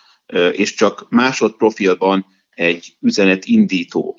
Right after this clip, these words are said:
beszéd is. Mert az, hogy egység, tehát amit ön most itt az idézetben is elmondott, és alapvetően tehát ezzel az egy mondattal lehetne leírni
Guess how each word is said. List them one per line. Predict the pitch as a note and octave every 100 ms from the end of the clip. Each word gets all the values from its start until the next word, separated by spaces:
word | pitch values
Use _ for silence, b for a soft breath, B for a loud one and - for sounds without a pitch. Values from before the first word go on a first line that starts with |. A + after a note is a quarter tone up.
| -
beszéd | F#2 F#2 - -
is. | - -
Mert | G2 -
az, | D3+
hogy | C#3+ A#2 -
egység, | A2 G#2+ - B2 B2
tehát | C3+ F#2+
amit | F#2+ F#2+
ön | F#2+
most | F#2 -
itt | -
az | F#2+
idézetben | A#2 A#2 G#2 F#2+ G2
is | F#2+
elmondott, | G#2+ A2 G2 F#2 F#2
és | - G#2+
alapvetően | G2+ - F#2 F#2+ F#2
tehát | F2 E2+
ezzel | G2 G2 F#2
az | E2
egy | G2 F#2+
mondattal | G2 F#2+ F2+ F2 F2 E2
lehetne | F#2+ - F2
leírni | F2 G2 F2+ F2 E2